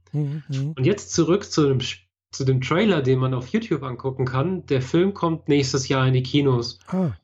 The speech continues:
Speaker 2: Und wenn der Trailer jetzt schon da ist, tendiere ich wahrscheinlich irgendwann zwischen Januar und Mai wird er ziemlich sicher in die Kinos kommen.
Speaker 1: Mhm, mhm.
Speaker 2: Und es gibt eigene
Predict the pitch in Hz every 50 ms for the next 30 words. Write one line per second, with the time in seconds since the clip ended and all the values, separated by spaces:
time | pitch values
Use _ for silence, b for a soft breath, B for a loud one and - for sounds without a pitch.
0 | _ _ _ _ _ _ - 127 123 139 139 151 147 135 - - 151 151 160 170
1 | 160 143 143 156 160 - - 170 151 139 127 131 135 151 170 170 165 156 - -
2 | - 156 156 147 135 143 147 151 147 151 151 147 131 127 143 139 - 147 143 139
3 | 135 131 131 - - _ _ 180 180 180 185 180 160 156 147 143 - - 156 131
4 | - 165 147 131 139 135 147 156 156 143 131 127 123 - - 113 110 117 123 131
5 | 120 117 120 117 120 120 - - 131 131 127 120 - - 135 131 135 120 117 117
6 | 113 - 143 147 143 135 127 135 151 123 120 131 160 147 143 147 143 139 147 165
7 | B B B B B B B _ _ _ _ _ - 143 143 143 143 143 147 143
8 | - - _ _ _ _ _ _ 165 147 131 - - 170 165 - - 147 147 160
9 | 156 202 196 190 185 185 190 190 190 190 190 - -